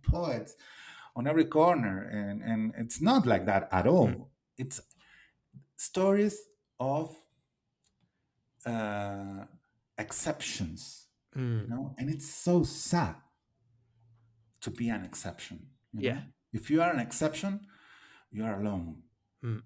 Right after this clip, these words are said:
Speaker 1: So, so it's something that, that, that, that the novel struggles with too. I mean, in,
Speaker 2: Mm-hmm.
Speaker 1: in, in, in, in different levels. I mean, it, it's an,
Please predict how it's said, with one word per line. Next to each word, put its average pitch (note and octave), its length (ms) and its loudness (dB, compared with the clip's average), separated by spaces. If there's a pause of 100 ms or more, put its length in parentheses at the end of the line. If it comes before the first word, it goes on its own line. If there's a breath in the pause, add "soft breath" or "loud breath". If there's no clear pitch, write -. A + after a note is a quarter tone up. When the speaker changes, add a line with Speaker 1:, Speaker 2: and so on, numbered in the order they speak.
(120)
Speaker 1:
So, C3+ 180 -2
so C#3+ 200 6
it's - 300 2
something F3 500 0
that, A2+ 260 -2
that, G2+ 280 -6
that, G2+ 260 -8
that G2 160 -6
the G#2 80 -4
novel A2 640 -2
struggles A#2 580 0
with G2 260 -4
too. G#2 180 -2
I F2+ 100 0
mean, F#2 320 -4
in, G2 200 -10
Speaker 2:
Mm-hmm. B2 60 -6
Speaker 1:
in, G2+ 460 -6
in, - 200 -14
in, F#2+ 220 -10
in G2 120 -12
different A2+ 320 -2
levels. F2+ 400 -6
I - 20 -14
mean, F#2 340 -10
it, G2 120 -12 (720 loud breath)
it's - 200 -10
an, G#2 160 -12